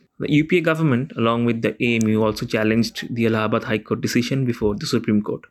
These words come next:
In two thousand sixteen, by which time the Bharatiya Janata Party was in power, the central government withdrew its appeal, choosing to oppose the A M U's minority status. Habib added that when he had opposed the nineteen eighty-one Act, there was no quota in higher education.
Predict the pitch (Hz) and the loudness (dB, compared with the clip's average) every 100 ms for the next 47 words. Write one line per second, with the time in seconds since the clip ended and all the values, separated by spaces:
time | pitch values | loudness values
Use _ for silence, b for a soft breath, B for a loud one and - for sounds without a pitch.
0 | _ - 110 107 113 110 107 117 - 147 | _ -6 -4 -2 0 0 0 -2 -2 -2
1 | 120 117 113 107 113 113 - 117 127 131 | 0 0 0 2 0 -2 -4 -2 -2 -2
2 | 113 110 110 107 113 110 107 104 107 107 | -2 -2 -2 -2 0 0 0 0 -2 -2
3 | 110 - _ - 110 110 107 120 120 113 | -6 -6 _ -6 -2 0 0 0 2 0
4 | 131 _ - - 123 123 117 110 110 104 | -4 _ -8 -2 2 2 2 0 0 0
5 | 107 107 117 113 143 143 117 117 151 _ | -2 0 0 0 -2 -4 -2 -2 -6 _
6 | - 131 120 120 107 113 - 110 117 107 | -4 0 2 2 0 -2 0 0 0 -2
7 | 117 113 107 107 110 107 104 107 - - | 0 2 2 0 2 2 2 0 -6 -10
8 | - - 107 - - _ - 131 156 160 | -8 -8 -8 -8 -10 _ -4 -2 0 -2
9 | 131 123 113 107 104 117 120 143 135 120 | -2 -2 0 0 -2 0 0 2 2 2
10 | 120 117 - 110 107 110 107 107 107 113 | 0 -2 0 0 2 2 2 2 0 0
11 | 110 101 - 131 - - b b b - | 0 -2 -2 -6 -8 -20 b b b 0
12 | 113 113 117 135 147 - 120 120 120 117 | 2 4 4 4 2 0 0 2 0 0
13 | 107 110 - 107 - 104 | -2 -4 -6 -6 -6 -8